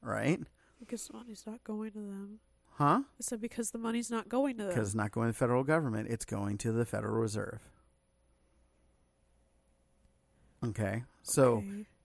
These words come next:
Speaker 1: and so this creates the problem. And so our federal government runs out of money, and our federal government borrows, and we do overseas, we have bonds that overseas com-, companies, countries, corporations get involved in, and we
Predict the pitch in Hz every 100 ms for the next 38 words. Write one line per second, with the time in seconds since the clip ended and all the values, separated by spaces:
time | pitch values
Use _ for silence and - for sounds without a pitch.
0 | - 143 135 156 135 127 120 117 127 175
1 | - - 165 147 131 - 131 101 78 -
2 | - - - - _ - - 123 113 170
3 | 175 170 151 143 147 113 113 135 131 135
4 | 117 104 95 - - 110 110 123 139 131
5 | 131 139 120 95 98 - - 110 127 135
6 | 131 147 156 143 - 196 160 117 - -
7 | - 147 160 120 165 156 120 110 120 135
8 | 143 147 - 165 151 - 143 - 147 147
9 | 131 107 - 147 151 113 107 - 151 151
10 | 135 143 160 101 - - - - - 127
11 | 156 156 147 127 160 151 123 113 104 -
12 | _ - 135 131 - - - 127 135